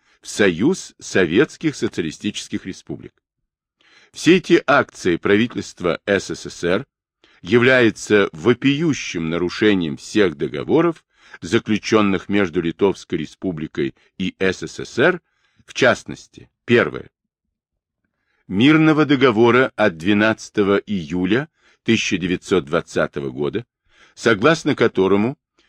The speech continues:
С С С Р, как преемник бывшей Российской империи, полностью признал независимость и суверенитет Литвы, и по которому он навсегда отказался от всех прав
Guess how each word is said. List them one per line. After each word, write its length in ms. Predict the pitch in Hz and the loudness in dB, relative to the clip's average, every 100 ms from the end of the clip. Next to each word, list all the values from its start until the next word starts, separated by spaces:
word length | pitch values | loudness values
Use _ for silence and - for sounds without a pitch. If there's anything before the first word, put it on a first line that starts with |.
| _ | _
С 300 | 110 151 - | 2 2 0
С 160 | 151 143 | -4 -4
С 140 | - | 2
Р, 200 | 110 110 | 2 2
как 280 | - 110 - | 2 0 0
преемник 600 | - 107 95 143 117 95 | -2 0 2 2 2 0
бывшей 480 | 76 98 123 - 95 | 0 0 0 -2 0
Российской 640 | 85 80 117 120 - - | 0 0 -4 -4 -6 -6
империи, 520 | 80 73 85 80 98 143 _ _ _ _ | -6 -4 -2 -2 -2 -6 _ _ _ _
полностью 640 | - 120 151 180 170 - 165 | 0 4 6 4 -2 -6 -4
признал 680 | 156 160 131 143 101 69 - | 0 0 2 2 2 -2 -4
независимость 1000 | 101 107 87 80 85 151 160 160 160 - | 0 2 2 0 0 -2 -2 0 -2 -6
и 40 | |
суверенитет 800 | 107 - 87 80 73 - 127 127 | -8 -4 -2 -2 -4 -2 -2 -2
Литвы, 460 | 127 143 139 120 - _ _ _ _ _ _ | -6 -8 -2 -2 -2 _ _ _ _ _ _
и 120 | 101 | -6
по 100 | 101 | -2
которому 640 | 104 120 - 147 135 131 120 | 2 2 4 4 6 4 2
он 200 | 117 113 | 2 2
навсегда 640 | 104 - 92 73 101 147 - | 2 -2 -10 -2 0 2 0
отказался 960 | 135 - - 101 76 101 151 - - 143 - | -4 -4 -2 -2 2 2 2 -2 -4 -4 0
от 200 | 104 - | -4 -4
всех 420 | - 123 131 - | -6 0 0 0
прав 460 | 131 143 95 _ | 0 2 2 _